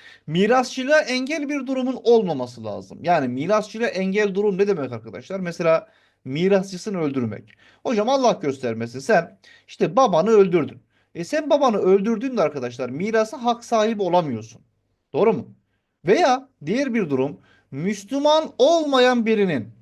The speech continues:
Müslüman olan bir yakınına mirasçı olamaz. Şu husus bizim için önemli. Üçüncüsü kölelik. Köleler mirasa hak sahibi olamaz arkadaşlar. Diğer bir durum. Eğer ortada varis yoksa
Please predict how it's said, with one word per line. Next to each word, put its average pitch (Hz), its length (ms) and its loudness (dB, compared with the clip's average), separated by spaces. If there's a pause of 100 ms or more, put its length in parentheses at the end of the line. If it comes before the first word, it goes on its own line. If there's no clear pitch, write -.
(240)
Müslüman 226 800 -2
olan 277 340 4
bir 262 100 -2
yakınına 240 480 -4
mirasçı 220 500 -2
olamaz. 190 340 -4
Şu - 280 -6
husus 233 280 -8
bizim 165 220 -8
için 131 180 -10
önemli. 120 320 0
Üçüncüsü 269 760 -6 (260)
kölelik. 131 480 2 (340)
Köleler 214 380 2
mirasa 196 500 -2
hak 240 180 -4
sahibi 175 420 -2 (260)
olamaz 147 340 2
arkadaşlar. 113 540 -10
Diğer 320 240 0
bir 190 180 0
durum. 113 220 -4 (580)
Eğer 269 300 4 (100)
ortada 254 540 0
varis 240 480 0
yoksa 202 580 -2